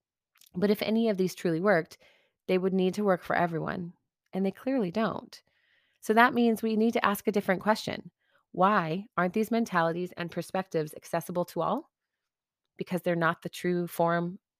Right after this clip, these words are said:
of self-care. Caring for ourselves, true self-care,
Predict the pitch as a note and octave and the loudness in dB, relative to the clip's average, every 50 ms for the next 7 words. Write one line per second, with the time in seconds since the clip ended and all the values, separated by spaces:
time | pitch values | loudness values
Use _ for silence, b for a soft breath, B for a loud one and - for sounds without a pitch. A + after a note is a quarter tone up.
0 | _ _ - F3 E3+ - - E3+ A#3+ - - - - - - _ _ _ _ _ | _ _ -4 -4 -2 0 -2 -2 -2 -4 -8 -10 -10 -10 -12 _ _ _ _ _
1 | _ _ _ _ _ _ _ _ _ _ _ _ _ _ _ - - G#3+ A3 A#3+ | _ _ _ _ _ _ _ _ _ _ _ _ _ _ _ -4 0 2 4 4
2 | C4 B3 - A3 G3 F#3 F3+ F3 - - D#3+ D3 - - - - - - _ - | 4 2 2 2 2 2 2 -2 -4 -6 -6 -6 -6 -8 -12 -14 -20 -20 _ -16
3 | - - A#3+ A#3+ B3 C4 C4+ C4+ C4+ - - - G3+ F#3 F#3+ F#3 - - - - | -4 0 2 4 4 4 2 2 -2 -6 -2 2 4 4 4 2 0 -6 -6 -6
4 | D3 - - - - | -4 -4 -6 -10 -14